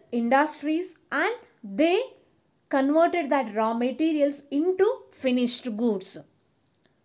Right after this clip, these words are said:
So this is what the intention of a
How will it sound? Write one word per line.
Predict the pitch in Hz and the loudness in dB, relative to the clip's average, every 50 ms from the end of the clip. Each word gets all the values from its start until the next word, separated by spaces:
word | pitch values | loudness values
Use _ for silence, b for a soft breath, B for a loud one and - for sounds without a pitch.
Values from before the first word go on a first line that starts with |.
| _ _ _ _ _ _ _ _ _ _ _ - | _ _ _ _ _ _ _ _ _ _ _ -8
So | - - 330 | -4 -4 -2
this | 247 233 294 294 294 | 2 2 2 4 4
is | 415 440 381 349 | 4 2 4 4
what | 320 320 349 392 277 | 4 4 4 4 4
the | 302 - - 254 | 2 0 0 2
intention | 240 247 240 285 285 285 294 294 320 330 320 - - | 0 2 4 4 4 4 2 2 0 -2 -4 -4 -2
of | 233 226 214 - - | -2 -4 -4 0 2
a | 285 403 - | 2 2 2